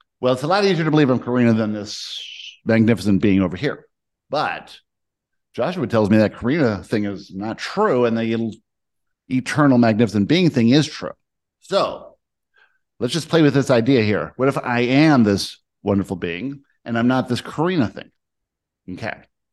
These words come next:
So to get from where you are now to this truth of you, you'll have to rethink everything. Everything you learned, everything you've been taught, everything that society says,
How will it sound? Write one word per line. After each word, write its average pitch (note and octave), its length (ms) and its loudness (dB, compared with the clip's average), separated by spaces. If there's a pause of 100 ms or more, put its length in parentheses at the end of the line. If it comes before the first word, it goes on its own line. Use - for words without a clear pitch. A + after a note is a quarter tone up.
(1200)
So F#2+ 480 0
to C3+ 100 0
get D#3 300 2
from C3+ 420 4
where C3+ 140 2
you D3 180 0
are C3+ 120 2
now B2 300 0
to A#2 140 -8
this A2 540 -4 (880)
truth F3 500 4
of A2 160 -4
you, F#2+ 400 -10 (1400)
you'll B2+ 100 0
have D3 260 0
to A#2+ 160 2
rethink C3+ 580 2 (340)
everything. A#2+ 420 -2 (380)
Everything D#3 320 2
you F3+ 100 4
learned, B2 400 6
everything A#2 240 0
you've C3+ 140 0
been D3+ 320 -4 (140)
taught, A2 400 0
everything A#2+ 800 -8
that A#2 120 -2
society A2 480 0
says, F2+ 520 -2